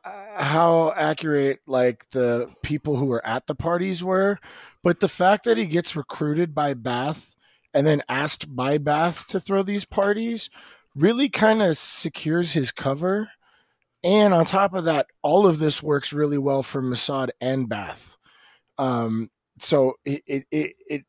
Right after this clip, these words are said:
it helps him play off a lot of stuff, you know, especially when, when the Bath take over, you know, uh, all, a lot of stuff he could just write off as like, "Oh yeah, I was working for Bath," you know, r-, rather, uh, uh,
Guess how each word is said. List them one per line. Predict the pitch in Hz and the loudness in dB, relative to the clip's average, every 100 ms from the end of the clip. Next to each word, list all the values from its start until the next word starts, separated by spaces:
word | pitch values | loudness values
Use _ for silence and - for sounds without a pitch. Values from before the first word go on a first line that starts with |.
| _ | _
it | - 135 | -6 2
helps | 190 180 190 | 2 2 0
him | 147 | -2
play | - 165 156 139 | -4 -2 0 2
off | 139 143 139 | 0 -2 -2
a | |
lot | 120 113 107 | -2 -2 -4
of | |
stuff, | - - 92 - - _ _ _ _ _ 127 | -8 -8 -10 -12 -20 _ _ _ _ _ -6
you | 120 | -2
know, | 117 120 - _ _ - | -2 -6 -12 _ _ -8
especially | 127 160 156 - 143 | -2 2 2 2 0
when, | 127 123 120 127 | 0 0 -4 -4
when | 131 120 120 - | -4 -2 -4 -6
the | 127 | -6
Bath | 120 127 123 | -4 -4 -6
take | - 127 123 | -4 -4 0
over, | 123 147 156 160 _ - - _ - | -2 0 0 -2 _ -20 -20 _ -6
you | 131 | -2
know, | 127 120 120 - _ | -2 -2 -4 -8 _
uh, | 139 127 123 - | -2 0 -2 0
all, | 127 135 - | 2 2 0
a | - 143 | -4 0
lot | 139 156 151 | 2 4 2
of | |
stuff | - 143 127 | 0 -2 -2
he | 135 | -6
could | - 123 | -6 -6
just | 120 | -6
write | 117 123 117 | -2 -2 0
off | 123 120 | -4 -4
as | 113 117 | -6 -6
like, | 113 143 | -4 -2
"Oh | |
yeah, | 160 156 98 | 0 -2 -4
I | |
was | 104 104 | -6 -6
working | 117 117 107 | -6 -8 -10
for | 101 | -12
Bath," | 101 113 85 - - _ _ _ _ _ _ - | -10 -10 -12 -18 -20 _ _ _ _ _ _ -12
you | 113 | -8
know, | 98 90 - _ - - 123 120 | -8 -10 -14 _ -20 -20 -16 -14
r-, | - | -8
rather, | 117 117 110 120 - | -2 -2 -2 -8 -4
uh, | 120 | -2
uh, | 120 | 0